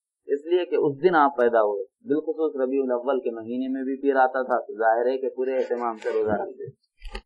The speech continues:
اور اس میں بہت ساری وجوہات ہیں،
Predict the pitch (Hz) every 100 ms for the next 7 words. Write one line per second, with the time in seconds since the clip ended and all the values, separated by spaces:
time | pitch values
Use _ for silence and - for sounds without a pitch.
0 | _ 494 _ _ _ _ _ - - -
1 | 427 381 302 320 349 - _ _ _ _
2 | _ 143 151 202 - 160 151 143 127 123
3 | 117 110 107 113